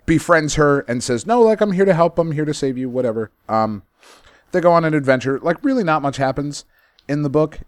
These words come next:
It was all, like, this issue was just all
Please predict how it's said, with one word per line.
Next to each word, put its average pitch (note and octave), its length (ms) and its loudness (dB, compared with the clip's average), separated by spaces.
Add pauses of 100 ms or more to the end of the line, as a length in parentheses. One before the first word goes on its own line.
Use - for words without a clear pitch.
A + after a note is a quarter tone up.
It B2+ 160 0
was C3+ 240 0
all, C3+ 220 4
like, B2+ 220 4
this C#3+ 160 0 (140)
issue C#3 280 2
was A2+ 240 -2
just A2+ 300 -6
all A2+ 480 6